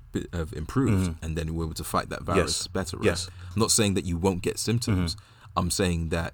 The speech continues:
Speaker 1: your body will be more, um, will be better at fighting that particular disease, no?
Speaker 2: That, that's, that's the logic behind it. That's the science behind it. That's the, the general consensus that, like, obviously you've been, your body's built a, a, an immunity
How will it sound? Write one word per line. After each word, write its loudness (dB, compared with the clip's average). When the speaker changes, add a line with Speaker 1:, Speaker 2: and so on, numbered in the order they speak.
Speaker 1:
your -2
body 0
will 0
be -2
more, -2
um, -2
will 0
be 0
better -2
at -4
fighting -2
that -10
particular -8
disease, -6
no? -4
Speaker 2:
That, 4
that's, 4
that's 2
the 4
logic 4
behind 2
it. 2
That's 2
the 0
science 2
behind 0
it. -4
That's 2
the, 0
the 4
general 6
consensus -2
that, 2
like, 0
obviously 2
you've -2
been, 4
your 6
body's 4
built 4
a, 4
a, 4
an 0
immunity 4